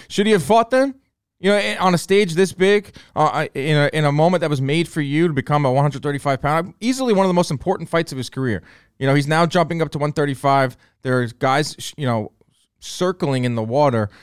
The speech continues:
uh, wanting a piece of him, whether it's Haney, Tank, um, whether it's, uh, Ryan Garcia, whether it's Teofimo Lopez. Do you think he should have maybe sat out the fight if he was gonna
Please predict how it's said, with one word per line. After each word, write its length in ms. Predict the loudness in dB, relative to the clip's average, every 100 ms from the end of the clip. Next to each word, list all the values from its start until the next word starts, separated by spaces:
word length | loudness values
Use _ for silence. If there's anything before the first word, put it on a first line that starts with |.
| -20 _
uh, 220 | 0 2 2
wanting 320 | 2 2 2
a 40 |
piece 280 | 0 -2 -2
of 100 | -4
him, 100 | -4
whether 220 | -2 -4
it's 100 | -4
Haney, 300 | -4 -4 -4
Tank, 400 | -4 -2 -2 -6 -8
um, 500 | -4 -2 -2 -6 -10 -6
whether 340 | -4 -2 -2
it's, 260 | -4 -8 -8
uh, 640 | -4 -2 -2 -2 -4 -8 -8
Ryan 280 | -6 -4
Garcia, 500 | -4 -4 -2 0 2
whether 280 | 2 0 -2
it's 120 | -2
Teofimo 420 | -6 -8 -6 -6 -4
Lopez. 340 | -2 -2 -4 -6 -20 -18 -4
Do 80 |
you 120 | -2 0
think 240 | 0 -2
he 100 | -2
should 240 | -2 0
have 100 | 0
maybe 600 | -2 -6 -4 -2 -2 -4
sat 360 | -10 -6 -2 0
out 220 | 0 -2
the 80 | -2
fight 260 | 0 2 2
if 100 | -2
he 80 |
was 120 | -2 -2
gonna 320 | -2 -2